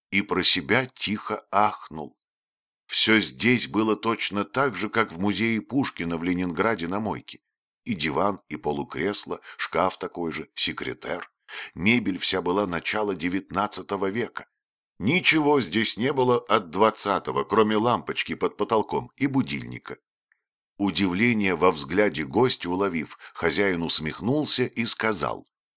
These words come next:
Десять лет как собираю. Всю работу в институте запустил, а потом совсем ушел.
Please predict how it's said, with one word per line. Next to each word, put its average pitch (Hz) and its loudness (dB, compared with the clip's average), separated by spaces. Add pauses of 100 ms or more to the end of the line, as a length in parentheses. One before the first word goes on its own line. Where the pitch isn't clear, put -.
Десять 143 2
лет 113 4
как - 0
собираю. 85 2 (540)
Всю - 4
работу 131 8
в 123 2
институте 123 0
запустил, 85 -2
а 71 2
потом 117 0
совсем 92 0
ушел. 80 -4